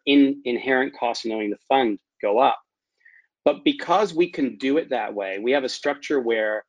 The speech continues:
we can call up those Bitcoin market makers and say, it doesn't, they don't even, it doesn't even matter how much we're doing because Bitcoin is such a deep and liquid market. We can say, "We, we wanna buy a hundred million dollars worth of Bitcoin from you at today's Bitcoin reference rate."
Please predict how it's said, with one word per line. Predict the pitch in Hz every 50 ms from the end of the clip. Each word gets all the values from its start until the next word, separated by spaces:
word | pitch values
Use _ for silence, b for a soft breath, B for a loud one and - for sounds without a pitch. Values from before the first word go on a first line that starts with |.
| _ -
we | 110 135 160 147
can | - - 143 123
call | - - - 135 135 135 135
up | 131 - _ -
those | 117 117 110 101 _ -
Bitcoin | 131 - _ - 127 113 107 107
market | 107 107 107 - - -
makers | 110 104 101 - - - 95 92 -
and | 95 95 -
say, | - - 98 95 95 98 95 - _ _ _ _ _ _ _ _ _ _ _ _ _ _ -
it | -
doesn't, | 101 143 135 139
they | 123 131
don't | 143 156 156
even, | 147 127 113 113 117 -
it | 127 127
doesn't | 120 135 131
even | 139 127 120
matter | 123 120 117
how | - 123 120
much | 120 127 117 -
we're | - 107
doing | 101 110 123 131 113 101 95 98 113 123 113
because | 104 - - 101
Bitcoin | 95 - 123 - - - 117 110
is | 104 -
such | - 117 -
a | 104 98
deep | - 117 117 - -
and | 107 104
liquid | 110 107 - - 98 95
market. | 107 120 127 - - 95 98 104 _
We | - - 104
can | - 107 104
say, | - - 110
"We, | 107 107 104 101 _ _ _ _ - -
we | 110 107
wanna | 113 113 113 98 _ -
buy | 107 107 113 107 98 95 _ _ _ _ _ _ _ -
a |
hundred | - - 107 117 120 120 -
million | 117 120 120 117 117
dollars | 123 120 120 123 107
worth | 120 117 113
of | 104
Bitcoin | 107 147 143 - - 131 107 104 -
from | - 107 101 101
you | 98 98 107 117 - 131
at | 120 117
today's | - 127 113 113 110 113 107 95
Bitcoin | - 123 - - - 113 107 104
reference | 113 120 135 - - 120 104 - -
rate." | 80 87 104 - -